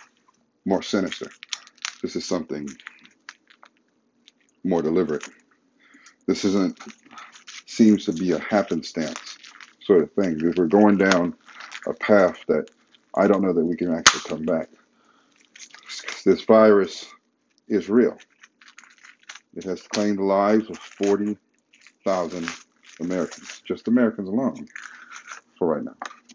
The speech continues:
We're not even speaking about the world. Uh, we're not even close to being out of the water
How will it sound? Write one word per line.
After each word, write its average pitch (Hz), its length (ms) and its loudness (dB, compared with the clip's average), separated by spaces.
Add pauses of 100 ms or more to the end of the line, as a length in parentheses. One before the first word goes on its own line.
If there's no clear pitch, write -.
(100)
We're 92 100 -2
not 113 140 8
even 117 140 8
speaking 127 300 4
about 92 220 2
the 85 60 0
world. 135 360 2 (3750)
Uh, 69 100 -12 (920)
we're 117 320 8
not 117 320 4
even 107 220 6
close 120 480 4
to - 80 -4
being 98 280 0
out 98 160 0
of 95 100 4
the 85 80 -2
water 107 380 2